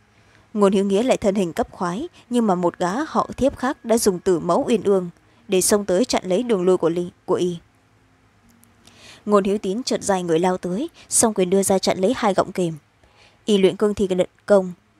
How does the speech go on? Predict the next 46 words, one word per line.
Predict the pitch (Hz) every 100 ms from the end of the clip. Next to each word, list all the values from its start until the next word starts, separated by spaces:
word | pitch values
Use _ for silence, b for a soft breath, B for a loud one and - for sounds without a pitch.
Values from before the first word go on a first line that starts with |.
| _ 196
đau | 214
thương | 214 220
bình | 190 170
thường | 175
cũng | 185
không | 247 240
thể | 208
nào | 170 180
thương | 220 247
hại | 214 190
được | 180
thân | 247 240
thể, | 196 147 - b b
nhưng | 208 190
mà |
gã | 180 196
họ | 254 208
thiếp | - 254 -
kia | 190
cũng | 196
không | 220 220
phải | 185
là | 175
hạng | 185 190
tầm | - 190 175
thường, | 185 180 156 B B B
công | 226 214
lực | 180
thâm | 247 233
hậu, | 196 - b b b
Tử | 214 175
Mẫu | 170 262
Uyên | 233 196
Ương | 190
Thành | 196 180 156 b b
vạch | 185 196 -
hai | 240 226
đường | 185 175
dài | 180 175
ở | 208
trên | - 196
tay | 196
của | 165
Ngôn | 170 175
Hữu | 185 196
Tín, | 202 185